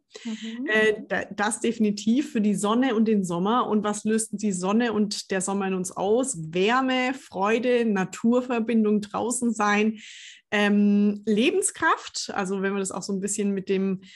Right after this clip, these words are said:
Speaker 2: Bauchraum verbinden, die Farbe Gelb steht ja für die Sonne und auch wenn wir das in die
Speaker 1: Ja.
Speaker 2: inneren, äh, psychologischen Themen übertragen, ist es die Lebenskraft, es ist die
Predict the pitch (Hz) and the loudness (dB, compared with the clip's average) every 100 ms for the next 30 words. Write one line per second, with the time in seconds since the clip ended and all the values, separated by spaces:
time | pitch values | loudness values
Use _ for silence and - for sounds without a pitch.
0 | - - _ - 208 269 262 226 220 220 | -20 -20 _ -2 2 2 0 0 2 0
1 | 190 214 196 185 190 185 190 180 175 185 | 0 0 0 -2 -2 -2 -2 -2 0 -2
2 | 190 - 214 208 208 196 196 196 202 196 | -2 -4 -4 -2 -2 -4 -6 -2 -2 -2
3 | - 180 185 180 180 - 180 175 196 202 | -4 -4 -4 -4 -6 -4 -4 -4 0 0
4 | 190 190 185 185 180 - 180 175 - 220 | 0 0 -2 -4 -6 -6 -6 -6 -4 -2
5 | 208 208 247 349 339 262 262 247 247 202 | 0 2 2 2 0 -4 -2 0 0 0
6 | 208 202 190 190 196 185 180 185 180 226 | -2 -2 -2 -2 -2 -6 -8 -6 -2 0
7 | 240 240 - 196 190 180 175 180 - 185 | 0 -4 -4 -4 -4 -8 -8 -10 -6 -4
8 | 180 | -4